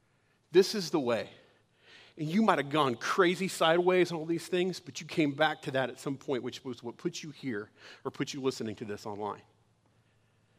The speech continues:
There are people who are born with none of that. Nobody pushing them in the right direction. So how do we grace them?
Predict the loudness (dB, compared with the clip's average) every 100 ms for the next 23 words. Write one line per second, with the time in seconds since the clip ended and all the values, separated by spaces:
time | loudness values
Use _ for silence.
0 | _ _ _ _ -2 -2 -2 -6 -6 -4
1 | -6 -6 -6 -6 -12 -14 -10 -10 -12 -16
2 | -18 _ -20 _ _ _ _ _ _ _
3 | _ _ _ _ _ _ _ -8 0 4
4 | 4 4 0 -4 -6 -8 -8 -10 -10 -14
5 | -16 -18 -16 -16 -16 -18 -20 _ _ _
6 | -16 -10 -8 -4 -4 -4 -8 _ _ _
7 | _ _ -12 -6 -6 -6 -6 -6 -6 -8
8 | -12 -14